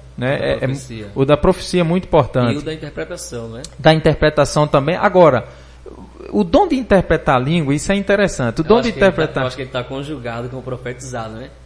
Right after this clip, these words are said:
Speaker 2: Tá, tá... Tem
Speaker 1: Hum,
Speaker 2: relação, né?
Speaker 1: tem
Speaker 2: Porque
Speaker 1: uma certa relação,
Speaker 2: a
Speaker 1: mas
Speaker 2: importância, no caso, a
Speaker 1: ele é
Speaker 2: importância,
Speaker 1: importante,
Speaker 2: né?
Speaker 1: mas veja, uma igreja, ela consegue viver sem interpretar as línguas? Ela consegue.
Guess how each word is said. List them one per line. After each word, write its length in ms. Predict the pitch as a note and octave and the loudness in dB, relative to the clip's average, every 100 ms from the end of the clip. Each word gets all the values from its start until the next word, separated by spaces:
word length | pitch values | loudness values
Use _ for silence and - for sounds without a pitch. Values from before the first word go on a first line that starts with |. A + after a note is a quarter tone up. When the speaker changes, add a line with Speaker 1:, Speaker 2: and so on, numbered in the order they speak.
| - - - - - - - | -20 -20 -20 -20 -20 -20 -12
Speaker 2:
Tá, 140 | E3+ | -12
tá... 440 | - E3+ E3 C#3 - - - - D3 | -8 -8 -8 -10 -14 -18 -20 -16 -8
Tem 120 | G3 | -4
Speaker 1:
Hum, 40 | A#3+ | -2
Speaker 2:
relação, 460 | G3+ G3 - D#3 | 0 -2 -2 -4
né? 80 | C3+ | 0
Speaker 1:
tem 140 | C4+ D4 | 0 4
Speaker 2:
Porque 100 | C4 | 6
Speaker 1:
uma 100 | A3 | 4
certa 420 | - A3 G#3 A3 | 6 6 8 8
relação, 600 | G#3 G#3 G3 D3 A3 A#3 | 8 8 6 6 4 4
Speaker 2:
a 20 | |
Speaker 1:
mas 100 | A3+ | 4
Speaker 2:
importância, 340 | F#3 C#3 C3 C3+ | 2 -2 -4 -8
no 80 | B2 | -8
caso, 380 | A#2+ - A#2 | -6 -6 -2
a 80 | - | 4
Speaker 1:
ele 140 | B3 A#3+ | 6 6
é 40 | |
Speaker 2:
importância, 460 | A#3 A#3+ A3+ G3 F#3+ | 4 6 6 6 4
Speaker 1:
importante, 140 | F3+ | 4
Speaker 2:
né? 140 | G3 | 2
Speaker 1:
mas 120 | G#3+ E3+ | 0 2
veja, 360 | D#3+ B2+ A2 - - - - - | 2 2 -2 -4 -20 -20 -20 -2
uma 180 | G3 G#3+ | 4 6
igreja, 680 | F#3+ F3 G3+ C#4+ A3+ G3 D3 - | 6 4 4 4 2 2 2 2
ela 260 | F#3 F#3+ | 4 4
consegue 540 | F3+ G3+ E3+ A3 B3 G#3+ | 4 0 0 -2 -2 0
viver 340 | G3+ D3+ E3 | 0 0 -2
sem 240 | - E3 | -2 -6
interpretar 600 | E3 E3 D3+ D3+ C3+ D3 C3 | -4 -2 -2 -4 -2 0 -2
as 120 | - | -4
línguas? 720 | C3+ G3+ G#3 B2 G#2 - - - - - - - - | -4 -4 -2 -4 -4 -12 -20 -20 -20 -20 -20 -18 -6
Ela 200 | A#2+ A#2+ | -2 -2
consegue. 640 | - A3 - F3+ A2+ G2+ | 0 -2 0 0 0 -4